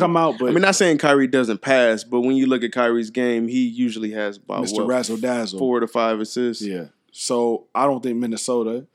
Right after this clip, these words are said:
Speaker 1: Uh,
Speaker 2: No.
Speaker 1: New York? The Knicks?
Speaker 2: I think New York might work 'cause him and Porzingis,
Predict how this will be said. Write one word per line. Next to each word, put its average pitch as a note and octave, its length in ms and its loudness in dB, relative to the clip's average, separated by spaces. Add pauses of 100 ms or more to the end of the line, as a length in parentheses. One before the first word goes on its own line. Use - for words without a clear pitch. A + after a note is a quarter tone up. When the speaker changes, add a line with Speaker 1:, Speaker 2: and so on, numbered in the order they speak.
(140)
Speaker 1:
Uh, G#2+ 340 -6 (460)
Speaker 2:
No. A#2+ 380 2
Speaker 1:
New C3+ 100 2
York? D#3 420 2 (260)
The B2 100 -2
Knicks? E3+ 260 0
Speaker 2:
I E3 80 2
think A3 480 0
New D3+ 160 4
York D#3+ 580 2
might E3 460 2
work B3+ 560 0 (300)
'cause D3 220 0
him F3 160 2
and E3 120 0
Porzingis, F3+ 800 2